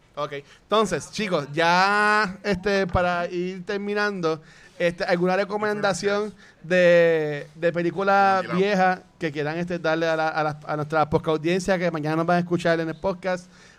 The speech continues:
Speaker 1: o a la gente que nos está viendo, escuchando hoy? Una recomendación, como siempre terminamos
Speaker 2: ¿De
Speaker 1: los
Speaker 2: película?
Speaker 1: episodios. ¿Sí, de película?
Speaker 2: Bueno, ya que seguimos así de, de misterio,
Speaker 1: Ajá.
Speaker 2: y considero, vamos con Silence of the Lambs, es de América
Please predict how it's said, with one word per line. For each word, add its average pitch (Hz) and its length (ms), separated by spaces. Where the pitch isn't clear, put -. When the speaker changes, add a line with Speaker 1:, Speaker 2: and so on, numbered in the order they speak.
Speaker 1:
o 196 120
a 233 40
la 220 80
gente 170 200
que 165 80
nos 170 120
está 160 200
viendo, 156 240
escuchando 143 380
hoy? - 80
Una 160 160
recomendación, 180 580
como 151 160
siempre 143 220
terminamos 151 400
Speaker 2:
¿De 147 80
Speaker 1:
los 147 80
Speaker 2:
película? 143 240
Speaker 1:
episodios. 135 180
¿Sí, - 140
de 240 120
película? 233 360
Speaker 2:
Bueno, 110 260
ya 107 160
que 117 100
seguimos 131 560
así 120 220
de, 95 520
de 101 200
misterio, 104 680
Speaker 1:
Ajá. 135 260
Speaker 2:
y 104 160
considero, 110 760
vamos 110 160
con 143 100
Silence 156 300
of 165 40
the 165 60
Lambs, 156 300
es 120 60
de 120 60
América 139 340